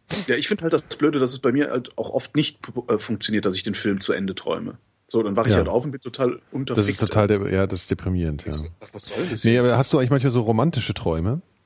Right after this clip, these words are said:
Speaker 2: Also du,
Speaker 1: Nein.
Speaker 2: also ich, ich meine jetzt nicht, ich meine jetzt nicht ficken,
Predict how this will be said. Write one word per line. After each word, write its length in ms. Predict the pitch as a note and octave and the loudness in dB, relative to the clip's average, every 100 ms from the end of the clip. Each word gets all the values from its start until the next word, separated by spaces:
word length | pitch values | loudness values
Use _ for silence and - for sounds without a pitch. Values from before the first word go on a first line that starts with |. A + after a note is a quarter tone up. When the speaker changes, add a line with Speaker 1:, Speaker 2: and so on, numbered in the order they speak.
| _ - | _ 2
Speaker 2:
Also 180 | G2 | 2
du, 100 | F#2 | 2
Speaker 1:
Nein. 100 | G2+ | 2
Speaker 2:
also 180 | G#2 G2 | 2 0
ich, 180 | G#2 G2+ | -2 -2
ich 140 | G2 | -2
meine 120 | G#2 G#2 | 2 2
jetzt 140 | - | 0
nicht, 220 | A2 - | -4 -4
ich 160 | G2+ - | -6 0
meine 120 | G#2 | 0
jetzt 120 | G2 | 0
nicht 140 | G#2+ - | -4 -2
ficken, 460 | A2+ - D#2 D2 | -2 -2 -6 -6